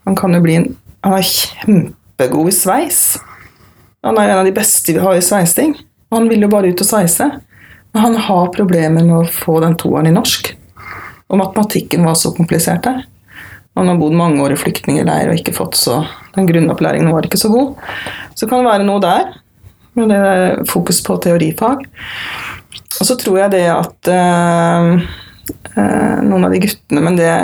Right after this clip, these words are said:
jeg har jo ikke noe forskningskompetanse på det, men jeg tror at sko-, altså det er den skolske skolen, den blir for, for, eh, vektlagt på, på,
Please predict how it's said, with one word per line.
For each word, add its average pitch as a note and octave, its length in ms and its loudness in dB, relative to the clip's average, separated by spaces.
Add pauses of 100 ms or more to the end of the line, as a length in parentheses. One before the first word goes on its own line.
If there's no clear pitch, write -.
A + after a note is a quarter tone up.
(260)
jeg F3+ 120 0
har E3+ 140 2
jo D3 60 -2
ikke - 160 -6
noe G#3+ 80 -2
forskningskompetanse E3 1080 0
på F3+ 140 0
det, A#3+ 220 -2 (280)
men F3+ 100 2
jeg G#3 120 0
tror E3+ 360 0
at E3+ 120 0
sko-, E3+ 380 0
altså - 200 -4
det F#3+ 60 2
er E3 80 0
den E3+ 120 0
skolske - 680 0
skolen, D#3+ 380 0 (320)
den E3+ 140 2
blir D3 200 2
for, C3+ 240 0 (1200)
for, - 360 -2
eh, A1 760 -2
vektlagt - 560 -4
på, D3+ 400 -2 (720)
på, F3 100 -2